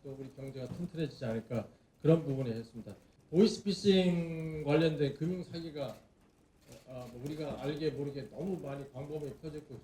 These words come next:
특히 주의를 하는데도 피해자가 상당히 많습니다. 그래서 그런 부분도, 어, 국민의 안전을 보호할 수 있도록 저희가 역점을 두고 노력하겠습니다. 그다음에 이제 직간접적으로 피해를 입는 중소 중견기업이 있고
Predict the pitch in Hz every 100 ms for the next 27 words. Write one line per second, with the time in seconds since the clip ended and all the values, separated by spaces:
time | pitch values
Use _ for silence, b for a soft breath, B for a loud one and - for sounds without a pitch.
0 | - 185 - 202 240 208 220 220 190 160
1 | 123 - _ _ _ - 226 190 165 147
2 | - - 185 208 208 127 123 127 120 110
3 | 107 120 - - 170 175 156 151 143 151
4 | - - _ _ - 123 117 - 147 151
5 | 139 120 139 156 139 - 127 131 - -
6 | 117 107 123 120 117 127 135 151 127 117
7 | 120 113 107 - _ - 131 131 131 120
8 | - 101 - - _ _ b - - 135
9 | 202 214 185 165 - - 185 226 220 208
10 | 202 175 - 214 208 180 170 147 180 185
11 | 185 156 165 175 147 143 120 - 131 156